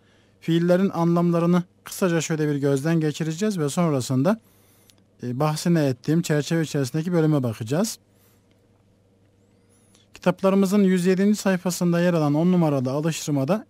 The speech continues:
kemalun yakra'u, kemalun kara'e ve ikra şeklinde ifadeler görüyorsunuz. Bu bölüm üzerinde daha önceden çalıştık.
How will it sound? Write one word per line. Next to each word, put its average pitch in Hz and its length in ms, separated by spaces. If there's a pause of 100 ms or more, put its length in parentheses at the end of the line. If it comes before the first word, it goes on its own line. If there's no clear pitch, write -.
(140)
kemalun 165 640
yakra'u, 135 680
kemalun 156 680
kara'e 151 580
ve 175 140
ikra 165 420
şeklinde 151 480
ifadeler 160 500
görüyorsunuz. 131 720 (1000)
Bu 185 120
bölüm 208 180
üzerinde 190 360
daha 190 220
önceden 170 320
çalıştık. 147 500